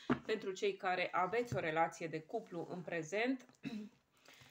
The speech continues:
Sau, uh, pentru cei care sunteți singuri, singure, simt că și voi vă doriți să știți dacă această situație va rămâne la fel în perioada următoare pentru voi sau veți cunoaște și voi pe cineva cu totul și cu totul special.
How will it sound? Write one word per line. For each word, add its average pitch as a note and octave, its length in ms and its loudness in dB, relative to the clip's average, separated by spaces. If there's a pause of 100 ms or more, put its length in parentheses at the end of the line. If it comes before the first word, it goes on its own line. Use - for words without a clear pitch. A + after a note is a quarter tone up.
(220)
Sau, C#4 460 8
uh, A#3 80 8
pentru B3+ 260 0
cei B3 200 0
care A3+ 200 2
sunteți G#3+ 400 -4
singuri, B3 440 4
singure, A3+ 500 2
simt G#3+ 220 -6
că G3+ 80 -2
și G3 160 -2
voi G#3+ 180 2
vă G3 120 2
doriți F#3 260 0
să F#3 80 0
știți A3 320 -6
dacă A3 240 4
această F#3+ 300 -2
situație F#3 460 -2
va E3+ 120 0
rămâne E3+ 300 -2
la D#3 100 2
fel A#3 200 -4
în A3+ 80 -6
perioada G3 380 0
următoare F#3 520 -2
pentru F3 260 -10
voi F3 280 -2 (320)
sau - 180 0
veți A#3 180 2
cunoaște F#3 320 -2
și E3+ 100 -10
voi F3+ 160 0
pe F3 80 -4
cineva E3 340 -2
cu E3 80 -10
totul E3 300 -6
și D3 100 -12
cu D3+ 100 -8
totul D#3 240 -6
special. A3+ 640 0